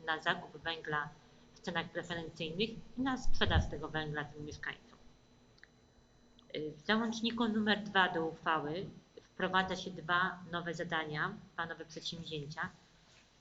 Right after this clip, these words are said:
jeżeli chodzi o wydatki bieżące. Y,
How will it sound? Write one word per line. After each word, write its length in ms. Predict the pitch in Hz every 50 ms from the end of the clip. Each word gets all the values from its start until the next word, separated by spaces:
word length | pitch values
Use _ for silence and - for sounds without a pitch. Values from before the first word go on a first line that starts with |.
| - -
jeżeli 400 | - - - 170 185 180 180 180
chodzi 260 | 185 190 185 190 -
o 100 | 170 170
wydatki 400 | 175 - 170 165 - - - 180
bieżące. 540 | 175 180 165 175 170 139 - - - - - - - _ _ _ _ _ _ _ _ _ _ _ - - - - -
Y, 140 | - 147